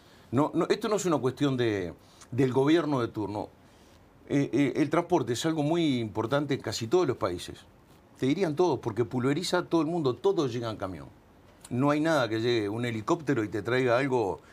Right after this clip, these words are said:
en la mitad del campo. Todo llega en camión. Entonces,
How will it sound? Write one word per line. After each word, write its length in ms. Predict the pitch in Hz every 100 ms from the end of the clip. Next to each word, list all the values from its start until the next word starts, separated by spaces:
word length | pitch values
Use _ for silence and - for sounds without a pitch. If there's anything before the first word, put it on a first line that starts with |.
| - -
en 120 | 110
la 80 | 113
mitad 240 | 113 123
del 100 | 110
campo. 340 | 98 - 107 98
Todo 180 | 233
llega 120 | 202 190
en 60 |
camión. 280 | 143 127 82 - - - - - - - - -
Entonces, 420 | 147 143 113 104